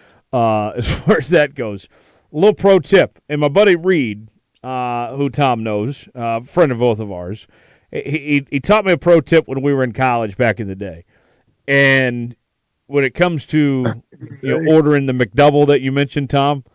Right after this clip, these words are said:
get the McDouble – and ask for Big Mac sauce. That's a game changer.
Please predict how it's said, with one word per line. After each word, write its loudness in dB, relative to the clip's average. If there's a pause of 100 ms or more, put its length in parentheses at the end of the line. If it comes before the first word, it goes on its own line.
(540)
get -2
the -2
McDouble – -2 (320)
and -2
ask 0
for -8 (160)
Big 4
Mac -4
sauce. -16 (260)
That's 0
a -6
game -2
changer. -16